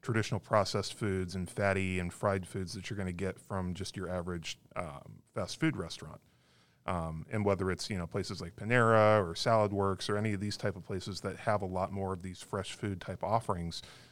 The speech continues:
it definitely, I think, is maybe starting to debunk that myth that, like, you know, if you wanted, if you don't have a lot of money, like, you just gotta eat, like, a lot of processed stuff.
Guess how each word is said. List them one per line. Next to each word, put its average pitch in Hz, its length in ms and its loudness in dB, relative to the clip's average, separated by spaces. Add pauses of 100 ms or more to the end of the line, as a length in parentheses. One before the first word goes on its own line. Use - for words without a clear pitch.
(200)
it 104 200 -2
definitely, 117 480 2
I 92 40 2
think, 110 200 -4
is 90 120 -6
maybe 90 240 -2
starting 95 300 -2
to 92 80 -4
debunk 92 320 -6
that 82 160 -10
myth 90 300 -10
that, 92 160 -10
like, 87 300 -6
you 92 140 -8
know, 85 140 -6
if - 100 -14
you 104 120 -2
wanted, 101 420 -2 (420)
if 101 180 -8
you 113 60 2
don't 110 120 4
have 101 120 2
a 98 40 0
lot 95 160 2
of 92 60 0
money, 95 260 0
like, 90 200 -6 (240)
you 101 140 -8
just - 220 -6
gotta 87 200 -4
eat, 87 220 -8
like, 85 220 -14
a 90 40 -8
lot 87 160 -8
of 87 60 -12
processed - 420 -12
stuff. - 300 -14